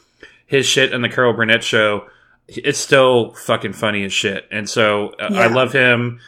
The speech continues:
Speaker 1: I was so happy to see him.
Speaker 2: Except the blackface stuff.
Speaker 1: The blackface stuff is terrible, but the character itself was fucking hilarious.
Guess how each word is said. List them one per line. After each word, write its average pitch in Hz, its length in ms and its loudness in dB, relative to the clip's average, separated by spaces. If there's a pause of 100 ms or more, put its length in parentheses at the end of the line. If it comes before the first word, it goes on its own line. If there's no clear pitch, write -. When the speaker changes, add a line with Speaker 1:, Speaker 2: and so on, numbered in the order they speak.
(140)
Speaker 1:
I 117 80 0
was 113 120 0
so 139 200 4
happy 135 320 2
to 113 80 -4
see 143 260 -4
him. 147 80 -2
Speaker 2:
Except 143 200 4
the - 140 -2
blackface - 300 -10
stuff. - 320 -18 (220)
Speaker 1:
The 127 180 -4
blackface 143 440 2
stuff 139 220 2
is 139 120 -6
terrible, 131 480 2
but 120 200 -2
the 110 120 -2
character 120 880 4
itself 120 560 -2
was 107 180 -4
fucking 117 360 -8
hilarious. 98 680 -8